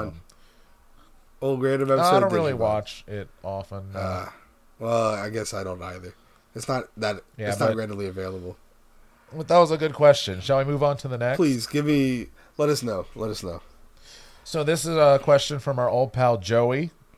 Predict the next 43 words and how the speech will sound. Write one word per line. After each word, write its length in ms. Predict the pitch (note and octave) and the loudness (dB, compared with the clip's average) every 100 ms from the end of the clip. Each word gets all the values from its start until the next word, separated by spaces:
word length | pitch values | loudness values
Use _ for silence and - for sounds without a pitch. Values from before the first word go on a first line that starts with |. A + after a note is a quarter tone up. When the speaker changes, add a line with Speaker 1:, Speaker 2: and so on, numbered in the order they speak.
| _ _ - | _ _ -2
Speaker 1:
buddy 220 | A2+ A2+ | 0 0
from 160 | - A2 | -6 -6
college. 440 | A2+ G#2+ G#2+ A2 | -2 0 0 2
Speaker 2:
Oh, 240 | E3 A#2 - - | 2 0 -6 -4
oh, 320 | E3 C3 B2+ | 0 2 0
the 60 | G2 G2+ G2 | 2 4 4
Speaker 1:
Um, 60 | F#2+ | 4
Speaker 2:
Joey. 360 | B2 G#2+ F#2+ F#2 _ | 2 0 -2 -8 _
D-, 140 | B2 A#2 B2 | -8 -8 -2
down 280 | C3 C3+ | 2 2
in, 240 | C3 B2+ G2+ | 2 -2 -2
Speaker 1:
the 160 | D3+ C#3 | 0 4
Speaker 2:
down 40 | C#3 C#3 C3 | 8 8 8
Speaker 1:
Joey. 40 | |
Speaker 2:
in 60 | B2 | 2
Atlanta, 420 | A2+ A2+ C3 D3+ | -2 -2 -2 -2
Joey? 280 | C#3+ D#3 D#3+ | 2 4 6
Speaker 1:
Down 220 | A#2 C3+ | 4 4
in 280 | C3+ C3 A#2 | 0 -2 -6
Georgia, 640 | G2+ A#2+ C#3+ D3+ A2 G2 F#2 | -6 0 2 2 0 -4 -4
yeah. 340 | G2 C3+ G#2 | 0 2 2
Shout 300 | F2+ - A#2+ | 0 0 2
out 140 | B2+ B2 | 2 0
to 80 | A#2 | -4
Georgia. 560 | G#2+ A#2 A2+ G2+ A#2+ - - - - _ - - - - | -6 -2 -2 -2 -4 -6 -18 -20 -20 _ -20 -20 -20 -10
Um, 400 | G#2 A2 A2 A2 | -4 0 -2 -2
so 160 | - C3 | -4 -2
he 120 | F#3 | -2
says, 500 | - A#2+ G#2 C3+ F3 - - _ - - | 2 4 4 2 -4 -10 -18 _ -20 -12
"What 200 | A2+ E3+ | 2 4
is 120 | G#3 | 4
it 100 | G3 | 2
like 320 | C3+ C#3+ B2 B2 | 4 4 4 4
knowing 300 | C3 C3+ B2+ | 4 4 2
this 140 | A2 | -4
podcast 640 | - A#2+ B2+ - B2+ B2+ A2 | 2 4 4 2 0 0 -2
was 120 | G#2 | -6
started 380 | - G#2+ A2 A#2 | 0 0 0 -2
when 160 | G#2+ | -6
you 160 | F2 G2+ | -6 -6
were 140 | G#2+ | -4
in 80 | B2+ | -4
college? 680 | - D3 B2+ F2 D2+ - | 2 4 4 2 -4 -12